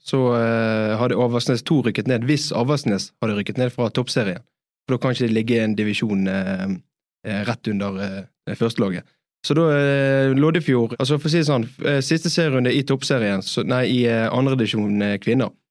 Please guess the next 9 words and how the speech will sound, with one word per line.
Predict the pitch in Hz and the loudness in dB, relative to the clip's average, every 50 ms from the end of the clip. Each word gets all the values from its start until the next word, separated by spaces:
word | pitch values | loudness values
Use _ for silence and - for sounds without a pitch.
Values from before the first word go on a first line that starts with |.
| _ _ _ _ _ - | _ _ _ _ _ -6
så, | - - 151 139 127 123 | -2 0 2 2 2 2
eh, | 120 117 117 117 113 113 113 113 110 110 107 - _ _ _ _ - | 2 2 2 0 0 0 0 0 0 -2 -4 -6 _ _ _ _ -6
spilte | - 123 123 117 | -4 -2 0 0
Haugesund | 127 139 143 151 143 139 117 - | 2 2 2 2 0 0 0 0
en | 143 143 123 | 0 0 2
en | 120 120 | 2 2
mot | 117 113 104 - | 2 2 2 0
Avaldsnes | 120 117 110 104 - 113 104 - | 0 0 0 0 -2 -2 0 0
to, | 151 170 | 0 0